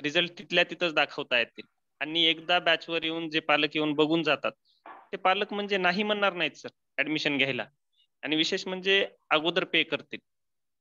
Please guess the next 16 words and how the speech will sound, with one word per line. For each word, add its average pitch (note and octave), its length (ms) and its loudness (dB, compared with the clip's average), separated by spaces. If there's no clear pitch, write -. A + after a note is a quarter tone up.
किट E3 140 -6
वगैरे E3+ 260 2
आपल्याला F3 260 2
नंतर F3 260 -4
देता E3 240 0
येईल, D3+ 140 0
ते D#3+ 40 4
अगोदर D3+ 380 2
पे D3+ 180 0
करतील. - 360 -10
आणि D#3+ 180 -2
मी F#3+ 120 -2
दोन G3 260 4
मीटिंग G3+ 280 0
मध्ये F#3 200 2
परत F#3 220 2